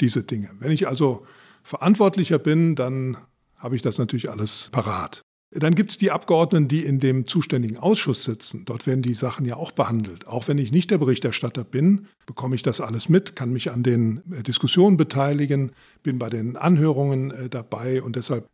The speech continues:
äh, dort auch sachkundig. So, und die Abgeordneten, die nicht in dem entsprechenden Ausschuss sind, die bekommen das zumindest in der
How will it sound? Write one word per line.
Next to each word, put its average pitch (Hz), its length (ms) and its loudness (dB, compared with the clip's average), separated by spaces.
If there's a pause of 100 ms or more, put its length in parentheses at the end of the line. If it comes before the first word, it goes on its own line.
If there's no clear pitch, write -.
äh, 110 160 -12
dort 110 220 -10
auch - 360 0 (200)
sachkundig. 104 880 -6
So, - 140 -2
und 131 240 -2
die 208 200 4
Abgeordneten, 147 500 2
die 127 120 4
nicht 196 160 6
in 180 120 4
dem 135 200 2
entsprechenden 120 600 -6
Ausschuss 123 480 -6
sind, 202 260 4
die 151 60 4
bekommen 143 400 0
das 127 200 -2
zumindest 147 800 4
in 127 180 -2
der 113 360 -4